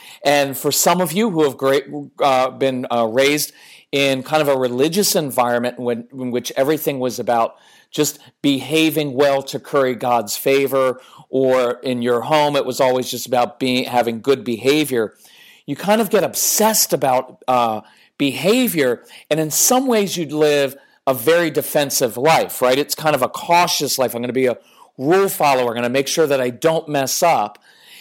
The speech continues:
And that's not the way your kids are made.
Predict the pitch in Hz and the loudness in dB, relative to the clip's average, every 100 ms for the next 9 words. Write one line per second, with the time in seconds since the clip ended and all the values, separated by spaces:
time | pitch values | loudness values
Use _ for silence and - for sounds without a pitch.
0 | - - - 185 175 147 139 208 269 - | -20 -20 -4 0 0 -2 0 0 2 0
1 | 285 277 269 208 208 185 175 160 - 175 | 0 0 0 2 0 2 0 -2 -4 -6
2 | 131 131 120 147 151 101 92 | -4 -4 0 0 0 -2 -8